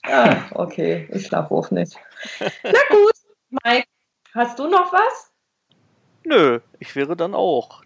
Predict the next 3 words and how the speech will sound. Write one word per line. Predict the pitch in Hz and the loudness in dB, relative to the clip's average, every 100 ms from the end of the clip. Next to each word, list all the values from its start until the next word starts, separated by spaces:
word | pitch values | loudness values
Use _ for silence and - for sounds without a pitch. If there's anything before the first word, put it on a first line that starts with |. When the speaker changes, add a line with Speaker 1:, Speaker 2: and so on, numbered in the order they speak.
| - | -6
Speaker 2:
durch | 120 117 - 123 | -2 -2 -2 -6
heute. | 113 113 113 - _ _ _ _ _ _ _ _ | -6 -6 -10 -12 _ _ _ _ _ _ _ _
Speaker 1:
Ja, | 160 156 156 156 | -6 -4 -6 -12